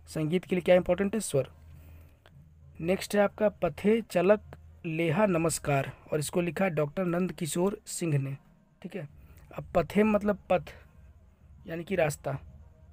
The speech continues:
चलक मतलब चलना, रिलेट कर लीजिए आप, पथ यानी कि रास्ता पे चल रहा है। क्या चल रहा है, कार, ठीक है। और इस कार का जो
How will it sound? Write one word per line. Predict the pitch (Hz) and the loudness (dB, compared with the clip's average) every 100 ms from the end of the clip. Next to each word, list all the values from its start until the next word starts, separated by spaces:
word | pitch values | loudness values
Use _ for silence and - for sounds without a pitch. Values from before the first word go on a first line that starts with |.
| - - - - | -20 -20 -20 -10
चलक | 175 196 208 | -4 -4 -4
मतलब | 196 - 185 | -6 -6 -2
चलना, | 190 180 196 196 - - - - - - | 0 0 0 -2 -8 -20 -20 -20 -20 -18
रिलेट | 151 165 180 | -6 -2 -2
कर | - | 0
लीजिए | 180 175 196 | -2 2 2
आप, | 196 - - | 0 -6 4
पथ | 202 - | 4 4
यानी | 185 180 | 0 0
कि | 190 | 0
रास्ता | 180 160 - | 0 0 -2
पे | 185 170 | -2 2
चल | 185 175 | 2 4
रहा | 170 | 0
है। | 185 220 - - - - | -2 -4 -14 -20 -20 4
क्या | 190 | 4
चल | 185 190 | 6 4
रहा | 202 | 2
है, | 208 | 2
कार, | - 147 139 - - - - - - - - - - _ - - - - - - - - - | 2 2 0 -6 -20 -20 -20 -20 -20 -20 -20 -20 -20 _ -20 -20 -20 -20 -20 -20 -20 -20 -14
ठीक | 170 | -4
है। | 190 147 - _ - - - - - | -2 -2 -6 _ -20 -20 -20 -20 -10
और | 165 165 | -8 -6
इस | - | -10
कार | - 175 190 208 | -2 2 4 4
का | 208 202 | 2 4
जो | 202 | 4